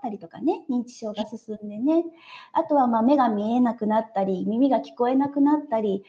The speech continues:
Speaker 1: で、うまくコミュニケーションがなかなか取りづらくなった中で、やっぱりいろんな思いがね、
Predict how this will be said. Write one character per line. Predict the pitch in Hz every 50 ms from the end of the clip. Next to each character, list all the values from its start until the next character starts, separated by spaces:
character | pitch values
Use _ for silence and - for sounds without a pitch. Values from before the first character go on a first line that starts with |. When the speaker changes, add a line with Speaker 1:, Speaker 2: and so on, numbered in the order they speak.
| - _ _ _ -
Speaker 1:
で、 | -
う | 247 302
ま | 339 359
く | 330 - 226
コ | - 254
ミ | 262 302
ュ | 320
ニ | 359
ケ | - - 403 392
ー |
シ | 381 -
ョ | 247
ン | 214
が | 196
な | 196 202
か | - -
な | 302 320 330
か | 320 349
取 | 339 - 302 320 320
り | 320
づ | 339 359
ら | 415 453
く | 453 -
な | 240 254 320
っ | 330
た | - 240 214
中 | 240 294 330 - 262 -
で、 | - 254 277 269 262 247 - - _ _ - - - _ -
や | 254
っ | 277
ぱ | - - 508 453
り | 349 262 - - - _ _ _ _ _ _ _ -
い | 233 226
ろ | 294 392 480
ん | 494 480
な | 440 427
思 | 415 403 427 440 453
い | 359 240
が | 180 165
ね、 | 165 175 214 233 - - -